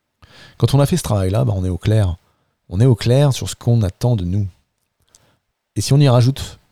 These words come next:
bah, le lien de tout ce qu'on a pu récupérer avec la première question, hein, qui était : « Quelles sont mes activités les plus intéressantes ? » Bah, du coup, t'as, t'as clairement ta ligne directrice. Et tu as tout de suite et immédiatement la tâche prioritaire dont ta responsabilité dépend.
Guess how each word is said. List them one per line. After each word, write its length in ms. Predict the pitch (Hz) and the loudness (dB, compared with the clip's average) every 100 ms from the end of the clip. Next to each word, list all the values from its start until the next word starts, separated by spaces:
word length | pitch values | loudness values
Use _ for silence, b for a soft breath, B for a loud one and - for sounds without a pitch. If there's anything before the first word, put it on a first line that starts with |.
| _ | _
bah, 140 | 90 | -2
le 100 | 95 | 2
lien 300 | 104 104 120 | 2 2 2
de 100 | 110 | 0
tout 120 | 90 - | -4 -6
ce 40 | |
qu'on 80 | 113 | -6
a 60 | |
pu 100 | 90 | -4
récupérer 300 | 95 85 - | -6 -6 -6
avec 100 | 90 | -6
la 80 | - | -6
première 320 | - 92 85 | -6 -4 -6
question, 340 | - 98 - 156 | -8 -10 -4 -4
hein, 60 | |
qui 140 | 104 - | -4 -8
était : « 160 | - | -10
Quelles 160 | 101 85 | -8 -6
sont 120 | - | -6
mes 140 | 95 80 | -8 -8
activités 320 | - - 92 | -12 -10 -10
les 80 | 80 | -8
plus 160 | 101 | -6
intéressantes ? » 640 | 95 90 78 - 113 127 _ _ b b b b b _ _ _ | -6 -8 -12 -8 -8 -8 _ _ b b b b b _ _ _
Bah, 100 | 95 | -6
du 100 | 92 | -6
coup, 140 | 113 | -4
t'as, 160 | 131 80 - _ | -4 -6 -10 _
t'as 120 | 85 | -8
clairement 460 | - 120 110 113 131 | -2 0 2 0 -2
ta 180 | - 85 | -4 -6
ligne 320 | 85 113 101 | -4 -2 -2
directrice. 720 | 98 90 82 - 95 - - _ _ B B B - | -4 -6 -8 -10 -12 -12 -20 _ _ B B B -8
Et 80 | |
tu 200 | 110 - | -4 0
as 60 | 110 | 0
tout 140 | - | 0
de 60 | 151 | -6
suite 340 | - 143 - - - | -2 -4 -4 -10 0
et 60 | |
immédiatement 640 | 156 147 117 95 - 107 131 - - | 4 4 4 0 0 0 0 -6 -6
la 160 | 95 | -6
tâche 600 | 92 _ 117 123 - - _ _ | -6 _ -2 -2 -4 -12 _ _
prioritaire 720 | - 151 123 95 - 95 107 147 _ _ _ _ | -8 0 0 0 -2 -4 -4 -6 _ _ _ _
dont 180 | 104 101 | -4 -2
ta 120 | 87 | 0
responsabilité 760 | 107 - 104 - 87 87 85 | -2 -2 -4 -4 -6 -8 -12
dépend. 460 | 85 95 - 85 | -6 -6 -4 -6